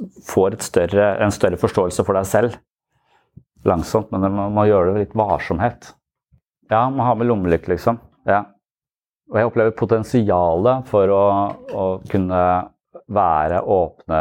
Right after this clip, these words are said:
med hverandre og, og litt mer sånn ærlig og direkte er også større i en trygg gruppe, fordi at du veldig ofte vil få mange perspektiver.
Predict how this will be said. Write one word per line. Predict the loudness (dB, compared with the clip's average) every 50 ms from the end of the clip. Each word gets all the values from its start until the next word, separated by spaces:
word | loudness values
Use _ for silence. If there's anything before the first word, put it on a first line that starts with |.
| -2 -4 -6
med | -2 0
hverandre | 2 2 2 0 0 0 0 2
og, | 2 4 2 2 0 -2 -6 -12 -18 -16 -12
og | -10 -10 -10 -10 -12 -14 -20 -20 -14 _ -2 -2
litt | -2 -2 -4 -4 -4
mer | -4 -2 -2
sånn | -2 -4 -4 -4 -8 -12 -16 _ _ _ _ _ 0 2
ærlig | 2 2 2 0 -2
og | -2
direkte | 0 0 0 0 -2 -4 _ -2 0
er | 0 0 0 0 0 0 -2 -6 -14 _ _ _ _ _ _
også | -4 -2 -2 -6 -2 0 0 0 0 -2 -8 _ _ -20 -20 -20 -20 _ _ _ _ -20
større | -4 0 0 0 2 2 2
i | 2
en | 2 0 -2
trygg | -2 -2 0 0 0
gruppe, | 0 -2 -2 0 0 0 0 0 -2
fordi | -2 -2 0
at | 0 0 -2
du | -2 -2 -2 -4 -2 0
veldig | 0 0 2 0 0
ofte | -2 -2 -2 -2 0
vil | 0 0 0
få | 0 0 2
mange | 2 0 -2 -2 -4 -4 -4
perspektiver. | -4 -6 -4 -4 -6 -4 0 2 2 2 2 0 -2 -4